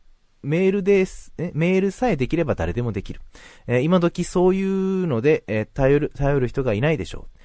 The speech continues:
えー、会員企業同士の交流もネッ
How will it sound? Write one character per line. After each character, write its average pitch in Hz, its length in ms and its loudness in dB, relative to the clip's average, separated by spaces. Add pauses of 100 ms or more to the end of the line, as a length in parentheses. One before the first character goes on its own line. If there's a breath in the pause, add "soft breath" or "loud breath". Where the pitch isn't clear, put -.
(220 soft breath)
え 95 500 -4
ー、 - 100 -14
会 185 260 0
員 202 180 -2
企 202 180 -6
業 190 500 4
同 190 260 2
士 165 180 -6
の 202 300 0
交 139 220 2
流 131 140 0
も 135 160 -2
ネ 110 120 0
ッ 107 60 -6